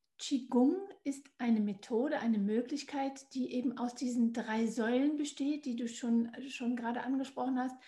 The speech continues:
nämlich aus dem Atem, der Bewegung und der Vorstellungskraft, die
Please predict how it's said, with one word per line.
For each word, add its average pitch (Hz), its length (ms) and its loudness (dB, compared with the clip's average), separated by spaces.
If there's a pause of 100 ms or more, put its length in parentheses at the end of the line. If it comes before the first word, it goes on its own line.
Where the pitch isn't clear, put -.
(360)
nämlich 247 460 2
aus 233 280 -2 (280)
dem 233 380 2
Atem, 311 720 -2
der 220 100 0
Bewegung 254 800 2
und 339 220 0
der 320 160 -2
Vorstellungskraft, 269 1300 -6 (580)
die 277 380 2